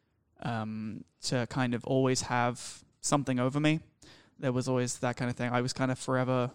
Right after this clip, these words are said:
making up for that. Um, and when it got to a point where she couldn't really use that over me anymore, like, she would just kind of, there would always be something new. There was always some reason that she was able to,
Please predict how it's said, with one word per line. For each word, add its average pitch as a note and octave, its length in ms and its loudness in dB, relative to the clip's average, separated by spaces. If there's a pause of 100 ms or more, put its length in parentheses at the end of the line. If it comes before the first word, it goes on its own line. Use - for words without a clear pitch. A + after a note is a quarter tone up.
making C3 360 -4
up - 220 -4
for B2+ 100 -4
that. B2 260 -4 (720)
Um, B2 580 -2 (200)
and B2+ 580 -2 (1120)
when D3 180 4
it C#3 40 6
got C#3 200 8
to C3+ 80 4
a C3 60 4
point C3+ 320 2
where B2 440 4 (140)
she - 180 -4
couldn't C3+ 200 2
really C3 240 2
use C#3+ 260 4
that C3 180 6
over B2+ 160 0
me B2 160 0
anymore, B2 580 0
like, B2 220 -2
she - 140 -4
would B2 120 -6
just C3 160 -2
kind A#2+ 180 0
of, - 260 -8
there C#3 100 2
would C3 80 4
always D3 200 6
be C#3 100 0
something B2+ 540 0
new. B2+ 260 0
There A#2+ 100 0
was B2 140 0
always B2 200 -2
some B2 260 -2
reason B2+ 280 -2
that B2 120 -2
she - 100 -2
was B2 120 -2
able B2 280 -2
to, B2 260 -6